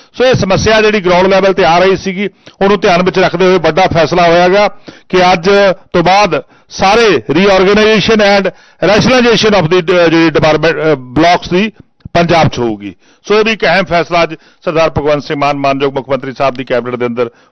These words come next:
ਹੋਇਆ ਗਾ। ਇਸ ਤੋਂ ਬਿਨਾਂ ਪੰਜਾਬ ਦਾ ਇੱਕ ਜਿਹੜੀ ਓ ਟੀ ਐਸ ਸਕੀਮ ਸੀ, ਓ ਟੀ ਐਸ ਸਕੀਮ ਜਿਹੜੀ ਨਗਰ ਸੁਧਾਰ ਟਰੱਸਟ,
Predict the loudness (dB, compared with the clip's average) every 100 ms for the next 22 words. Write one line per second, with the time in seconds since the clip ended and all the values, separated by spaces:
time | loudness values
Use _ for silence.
0 | -2 0 2 0 -4 _ _ _ _ -4
1 | -2 0 0 0 0 -2 -6 -20 -20 _
2 | _ _ _ _ _ _ _ _ _ _
3 | _ _ _ _ _ _ _ _ _ _
4 | _ _ _ _ _ _ -10 -8 -2 -2
5 | -2 -2 -2 -4 -10 -20 _ _ _ _
6 | _ _ _ _ _ _ _ _ _ _
7 | _ _ -8 -2 -2 -2 -4 -6 -6 -8
8 | -8 -12 -20 _ _ _ _ _ _ _
9 | _ -2 -2 0 0 -2 0 0 2 2
10 | 0 0 0 0 0 0 0 0 0 0
11 | 0 -2